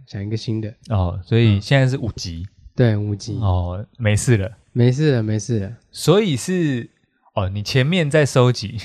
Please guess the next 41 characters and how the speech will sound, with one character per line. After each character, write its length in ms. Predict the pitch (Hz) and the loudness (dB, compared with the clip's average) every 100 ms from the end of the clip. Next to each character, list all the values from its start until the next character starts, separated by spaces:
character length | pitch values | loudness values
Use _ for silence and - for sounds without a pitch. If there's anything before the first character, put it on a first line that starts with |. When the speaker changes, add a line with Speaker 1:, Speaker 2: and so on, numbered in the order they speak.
| - | -8
Speaker 2:
然 120 | - 107 | -4 0
后 0 | |
后 100 | 127 | 2
面 220 | 113 107 | 2 0
被 140 | 110 | -2
车 240 | - 101 92 | -4 -8 -8
撞。 200 | - - | 0 6
Speaker 1:
<laughs> 100 | 117 | 8
后 160 | 143 | 8
面 120 | 127 127 | 8 8
被 120 | 120 | 6
车 120 | 110 | 2
撞。 220 | 101 95 | -2 -4
Speaker 2:
哦， 240 | 98 95 104 - - _ | -4 -6 -6 -10 -10 _
所 160 | - | -2
以 80 | 123 | 0
就 100 | 110 | 2
是 240 | 117 120 120 _ - _ - | 2 0 -2 _ -20 _ -20
Speaker 1:
衰， 360 | - 131 131 | 0 2 2
Speaker 2:
哦。 40 | 143 | -2
Speaker 1:
衰 240 | - 135 | 0 2
上 180 | 131 123 | 4 2
加 140 | 120 113 | 0 0
衰。 280 | 110 107 113 _ - | 0 -2 -4 _ 0
Speaker 2:
所 160 | 180 | 2
以 260 | 202 139 143 - | 4 0 -4 0
现 200 | - 185 | 2 4
在 160 | 175 165 | 6 6
那 100 | 160 | 6
个 80 | 120 | 6
也 60 | |
是 60 | 117 | 4
拿 140 | 117 | 2
不 80 | 95 | 2
到 200 | 107 101 | 4 2
了， 80 | 95 | 2
是 100 | 95 | -4
不 60 | 90 | -6
是？ 200 | 92 104 - | -8 -12 -6
那 100 | 143 | 0
个， 160 | 127 | 0